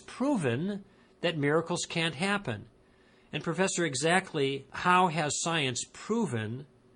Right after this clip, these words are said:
that miracles are impossible using the scientific method?" "Would you explain, Professor, how the methods of science can disprove the supernatural?" See, there's a linked series of questions,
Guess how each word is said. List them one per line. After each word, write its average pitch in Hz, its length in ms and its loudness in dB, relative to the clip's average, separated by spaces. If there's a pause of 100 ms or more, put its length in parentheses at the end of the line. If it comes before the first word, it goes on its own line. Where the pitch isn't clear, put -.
(280)
that 131 180 -6
miracles 131 800 0
are 127 180 0
impossible 123 840 -2
using 127 520 -4
the 113 80 -6
scientific 110 520 -6
method?" 110 380 -6 (240)
"Would 131 180 4
you 147 120 6
explain, 160 640 2
Professor, 196 520 0
how 156 240 6
the 135 120 0
methods 135 440 0
of 143 140 -2
science 127 480 -2
can 117 220 -4
disprove 107 600 -4 (380)
the - 80 -10
supernatural?" 98 800 -6 (400)
See, - 160 0
there's 139 200 2
a 165 60 2
linked 131 260 0
series 131 320 2
of 104 100 -6
questions, 131 760 -2